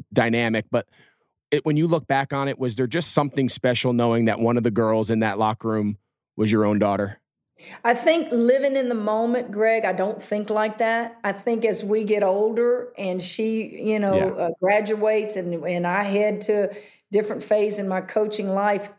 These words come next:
Speaker 2: I look back on it and go, "That was a blessing."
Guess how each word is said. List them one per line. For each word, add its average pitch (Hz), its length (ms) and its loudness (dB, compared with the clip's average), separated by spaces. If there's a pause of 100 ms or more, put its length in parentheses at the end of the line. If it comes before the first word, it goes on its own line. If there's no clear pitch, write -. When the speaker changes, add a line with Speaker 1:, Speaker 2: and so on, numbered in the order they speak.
Speaker 2:
I 196 120 0
look 202 340 0
back 202 300 -2
on 196 180 -4
it 190 140 -2
and 185 140 0
go, 170 360 2 (600)
"That 190 200 2
was 185 160 -2
a 170 60 0
blessing." 175 640 -4